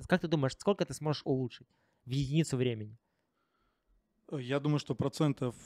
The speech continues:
Speaker 2: тридцать-сорок еще есть,
Speaker 1: Ну, то есть
Speaker 2: э,
Speaker 1: ни о кратных или
Speaker 2: нет,
Speaker 1: о
Speaker 2: ни о
Speaker 1: десятикратных
Speaker 2: кратных,
Speaker 1: не
Speaker 2: нет.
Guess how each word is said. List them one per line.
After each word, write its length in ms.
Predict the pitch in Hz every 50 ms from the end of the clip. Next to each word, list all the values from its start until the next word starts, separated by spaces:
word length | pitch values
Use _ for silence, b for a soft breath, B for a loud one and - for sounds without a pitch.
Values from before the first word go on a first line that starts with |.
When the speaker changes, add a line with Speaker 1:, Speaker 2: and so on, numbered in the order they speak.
| - - -
Speaker 2:
тридцать-сорок 600 | - 135 139 - - - - - 151 147 - -
еще 180 | - 117 - -
есть, 320 | 123 117 117 - - - _ -
Speaker 1:
Ну, 220 | 123 117 160 170
то 120 | - 180
есть 160 | 170 160 160 165
Speaker 2:
э, 20 |
Speaker 1:
ни 40 | 165
о 160 | - - 175
кратных 720 | 151 - - 165 180 185 190 190 180 - - 156 151 151 - -
или 180 | - 147 151
Speaker 2:
нет, 80 | 151 147
Speaker 1:
о 20 |
Speaker 2:
ни 20 | 147
о 20 |
Speaker 1:
десятикратных 380 | 139 147 151 151 143 - 165 139 175 180 190 170 156 156
Speaker 2:
кратных, 40 | 151
Speaker 1:
не 80 | 135 139
Speaker 2:
нет. 100 | 151